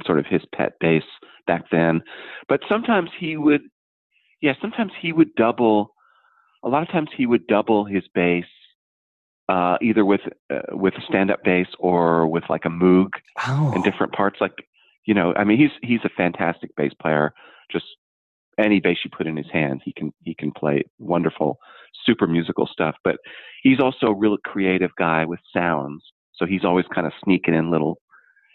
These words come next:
Speaker 1: you know, doubles and
Speaker 2: So he's doing, like, the Carol Kaye, Brian Wilson layering basses thing, you know?
Speaker 1: Yeah, yeah.
Speaker 2: That's kinda cool.
Speaker 1: Yeah.
Speaker 2: Anything else you wanna say about that song?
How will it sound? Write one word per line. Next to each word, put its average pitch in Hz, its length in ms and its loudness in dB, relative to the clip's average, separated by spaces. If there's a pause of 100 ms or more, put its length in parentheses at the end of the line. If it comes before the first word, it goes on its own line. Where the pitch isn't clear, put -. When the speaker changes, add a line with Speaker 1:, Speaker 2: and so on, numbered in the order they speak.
Speaker 1:
you 85 80 -2
know, 82 80 0 (100)
doubles 80 520 2
and 73 200 -4 (180)
Speaker 2:
So - 120 2
he's 170 80 6
doing, 190 180 6
like, 160 120 4
the - 60 0
Carol 170 320 2
Kaye, 160 440 2
Brian 156 400 2
Wilson 151 340 2
layering 147 440 6
basses 135 440 2
thing, 110 260 -2
you 117 120 -2
know? 110 160 -4
Speaker 1:
Yeah, 143 200 6
yeah. 110 320 2 (440)
Speaker 2:
That's - 160 -6
kinda 175 200 2
cool. 170 360 0 (160)
Speaker 1:
Yeah. 104 240 -6 (500)
Speaker 2:
Anything 175 280 6
else 175 180 0
you - 20 4
wanna 180 140 4
say 190 140 -2
about 180 200 0
that 185 160 -2
song? 196 260 -2